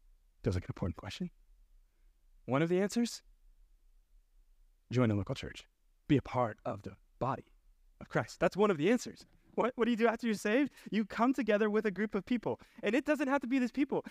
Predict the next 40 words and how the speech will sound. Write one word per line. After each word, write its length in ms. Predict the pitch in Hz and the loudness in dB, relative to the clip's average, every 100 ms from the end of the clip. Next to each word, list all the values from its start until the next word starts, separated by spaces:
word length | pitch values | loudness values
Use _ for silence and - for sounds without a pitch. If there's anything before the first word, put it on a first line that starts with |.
| - | -2
Like, 140 | 220 220 | 0 2
you're 120 | 294 | 2
visiting 360 | 208 226 247 | 2 2 2
and 40 | 214 | 2
you're 100 | 180 | 2
like, 100 | 139 | 2
"Wow, 160 | 156 | 2
this 180 | 139 - | 0 -2
is, 140 | 143 - _ _ | -6 -8 _ _
you 80 | 160 | 0
know, 160 | 135 - - | 0 -2 -6
th-, 100 | 160 - | -4 0
uh, 160 | 151 | 0
heavy 240 | 139 180 190 | 0 0 2
recruiting." 500 | 160 - 254 160 160 | 0 0 2 2 0
And 160 | 165 | 0
my, 120 | 185 | 0
my, 180 | 208 262 | 4 2
that's 160 | 208 220 | 2 2
not 100 | 285 | 2
my 80 | 160 | 2
point. 240 | - 277 | 2 4
My 100 | 196 | 2
point 240 | - 254 | 2 2
is 100 | 247 | 2
the 100 | 160 | 0
Bible 320 | 147 165 254 185 | 0 2 2 0
says, 240 | 185 160 - 160 | -4 -4 -8 -8
"Join 300 | 165 190 269 | 0 4 4
with 80 | 233 | 2
the 80 | - | -2
people 220 | 240 226 | 2 2
of 80 | 156 | 4
God," 260 | 180 175 - | 2 2 0
whether 180 | 175 180 | 0 0
it's 220 | - - | -4 -2
here 340 | 170 240 311 - _ - | 2 2 0 -4 _ -4
or 80 | 170 | -4
somewhere 340 | - 240 269 | 2 4 4
else. 460 | 160 240 123 - | 4 2 0 -6